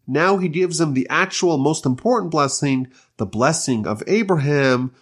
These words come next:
which includes possession of the land of Israel. So Isaac sent Jacob away. He went to Padan Aram, to Laban, the son of Bes-, Besuel,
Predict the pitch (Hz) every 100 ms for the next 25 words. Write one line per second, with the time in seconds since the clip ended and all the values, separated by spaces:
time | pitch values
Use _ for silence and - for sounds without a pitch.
0 | - 123 123 113 - 131 127 120 117 -
1 | 104 123 127 - 107 107 - 110 107 101
2 | - - 95 104 104 104 98 - 87 85
3 | - 110 107 123 190 - _ - _ _
4 | - - 180 160 - 104 120 113 104 104
5 | 190 202 185 127 120 - 95 92 92 131
6 | 180 170 160 151 - 92 156 190 165 151
7 | 123 - 139 117 95 - - - 107 -
8 | 226 220 180 160 151